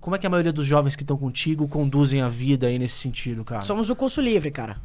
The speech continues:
Speaker 2: Você pode fazer enquanto você tá na escola, você pode fazer enquanto você tá na faculdade, você pode fazer enquanto você tá no seu trabalho. É, temos alguns projetos
Speaker 1: É o
Speaker 2: de
Speaker 1: self-service, o cara entra na plataforma e,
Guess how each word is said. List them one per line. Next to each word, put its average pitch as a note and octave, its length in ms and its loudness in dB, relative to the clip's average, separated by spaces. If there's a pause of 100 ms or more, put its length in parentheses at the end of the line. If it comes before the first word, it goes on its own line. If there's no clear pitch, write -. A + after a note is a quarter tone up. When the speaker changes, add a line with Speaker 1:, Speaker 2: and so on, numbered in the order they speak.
Speaker 2:
Você D3 260 -2
pode G3 300 0
fazer D#3+ 340 0
enquanto D#3 280 -2
você D#3 100 -4
tá C#3+ 80 -8
na C#3 100 -4
escola, G3+ 360 2
você C#3+ 100 -12
pode D3 220 -4
fazer C#3 180 -4
enquanto C3+ 200 -6
você - 80 -10
tá C3 40 -4
na C3 80 -6
faculdade, F#3 460 0
você - 40 -12
pode D3+ 200 -4
fazer D3+ 180 -4
enquanto D3 200 -8
você D3 80 -10
tá C#3 100 -6
no C#3+ 80 -4
seu D3+ 120 -8
trabalho. F3+ 520 2 (400)
É, E3 120 -2
temos G#3 300 0
alguns A3+ 560 4
projetos E3 760 4
Speaker 1:
É C#3+ 40 -2
o C#3+ 60 0
Speaker 2:
de - 60 -2
Speaker 1:
self-service, C#3 680 2
o - 20 -6
cara B2+ 240 0
entra C#3+ 160 0
na D3+ 40 0
plataforma D3 680 0
e, D#3+ 80 0